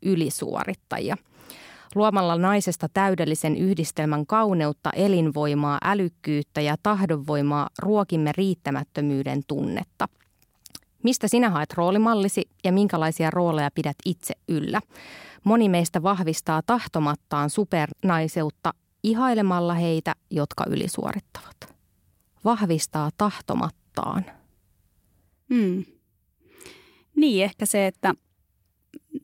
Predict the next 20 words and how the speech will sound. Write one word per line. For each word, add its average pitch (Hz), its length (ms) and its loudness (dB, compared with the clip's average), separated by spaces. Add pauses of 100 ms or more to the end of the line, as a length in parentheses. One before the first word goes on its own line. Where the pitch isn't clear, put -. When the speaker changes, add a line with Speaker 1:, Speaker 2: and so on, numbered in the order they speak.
Speaker 2:
ne, 208 240 2
kenestä 190 420 -2
me 185 140 -2
puhutaan 170 800 0 (880)
muille, 165 580 4 (600)
kenet, 170 300 -2
ketä 175 200 -2
me 170 100 2
pidetään 185 600 -2 (240)
puheenaiheina, 185 920 0
ää, - 1300 -14
ketkä - 260 -2
jollain 104 340 0
tavalla - 240 -4
korostuu - 540 -2
siinä 220 340 0
kaikessa 214 360 -4
sit - 160 -6
vuorovaikutuksessa, 208 960 -2
mitä 220 320 0